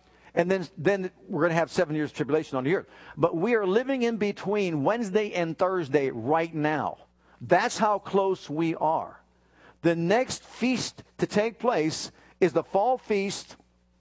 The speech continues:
the Feast of Trumpets, when the high priest blows the shofar and those in the harvest field come off and go into the temple. Who's the high priest? Jesus. Who's gonna blow that shofar? Jesus. What's gonna happen?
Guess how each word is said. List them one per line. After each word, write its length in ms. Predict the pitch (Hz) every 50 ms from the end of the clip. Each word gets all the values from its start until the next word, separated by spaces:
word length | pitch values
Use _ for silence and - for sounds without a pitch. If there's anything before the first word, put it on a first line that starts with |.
| _ _ _ _ - -
the 140 | - 147 156
Feast 340 | - - 196 233 247 226 -
of 100 | 254 -
Trumpets, 560 | - - 233 202 - - 185 180 - - - - - - - -
when 140 | 151 156
the 100 | 160 156
high 240 | 143 139 180 214 247
priest 580 | 247 - _ - - - 202 190 190 - - -
blows 440 | 120 117 113 143 160 196 247 269 226
the 100 | - 269
shofar 720 | - - 277 277 294 277 - - 190 151 135 131 139 139 - - - _ _ _ _ -
and 180 | 165 165 160
those 220 | 151 180 214 208 180
in 80 | 214
the 100 | 220 214
harvest 400 | 190 240 240 226 170 170 - -
field 260 | - 165 165 165 165 - _ _
come 220 | - - 185 185 160
off 180 | 139 135 143 - _ _ - - -
and 140 | 123 120 104
go 180 | 120 117 123
into 120 | 123 123 131
the 100 | 127 139
temple. 440 | - - 120 104 107 - 147 143 - _ _ _ _ _ _ _ _ _
Who's 180 | - 185 180
the 100 | 143 165
high 160 | 143 147 135
priest? 480 | 123 - - 143 117 - 123 - - _ _ _ _ _ _ _ _ _ _ _ _ _ _ _ - 110
Jesus. 640 | 101 143 156 147 - - 101 - - - - - - - _ _ _ _
Who's 180 | - 180 190 151
gonna 160 | 175 170 160
blow 160 | 143 160 165
that 180 | 151 147 135 131
shofar? 600 | - - 165 165 160 - - 107 87 80 - - _ _ _ _ _ _ _ _ _ _ - -
Jesus. 640 | 104 110 147 160 147 - 104 95 - - - - - _ _ _ _ -
What's 180 | 143 208 -
gonna 200 | - 202 185 165
happen? 440 | 156 175 180 196 185 214 226 277 262